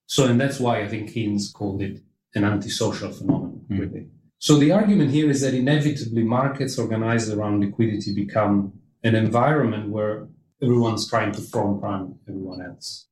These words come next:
Speaker 1: And that means that everyone is trying to anticipate everyone else's actions and expectations in an attempt to profit. Precisely the behavior that leads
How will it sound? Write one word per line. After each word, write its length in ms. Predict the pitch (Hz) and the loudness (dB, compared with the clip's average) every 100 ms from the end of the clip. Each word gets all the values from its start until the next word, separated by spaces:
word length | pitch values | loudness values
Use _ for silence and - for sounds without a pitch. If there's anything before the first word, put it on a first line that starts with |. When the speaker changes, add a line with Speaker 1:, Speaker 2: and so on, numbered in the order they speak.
| _ _ - | _ _ 2
Speaker 1:
And 140 | 117 | 4
that 140 | 175 165 | 6 6
means 340 | 151 147 117 | 4 4 0
that 120 | 123 | 0
everyone 400 | 147 147 139 127 | 2 2 2 2
is 160 | 120 - | 2 0
trying 260 | - 123 - | -2 -2 0
to 100 | 117 | -2
anticipate 720 | 110 151 - 120 110 104 101 - - | 0 0 0 -2 0 2 2 0 0
everyone 300 | 123 123 113 | 4 4 4
else's 400 | 110 113 - 101 | 2 0 0 0
actions 480 | 110 - - 120 117 | 0 0 0 2 4
and 120 | 104 | 2
expectations 1040 | 104 - 101 - 117 113 - 131 160 - - _ _ 117 | -2 -4 -8 -4 0 2 2 2 0 -2 -12 _ _ 0
in 80 | |
an 80 | 101 | 2
attempt 340 | 101 - 101 98 | 2 2 0 -2
to 60 | - - | -4 -2
profit. 300 | 107 - - _ _ _ _ | -2 -4 -16 _ _ _ _
Precisely 460 | - 120 147 147 123 | -2 2 4 2 2
the 120 | 117 110 | 0 2
behavior 280 | 120 120 107 | 2 2 0
that 100 | 101 | 0
leads 300 | 113 113 | 0 -2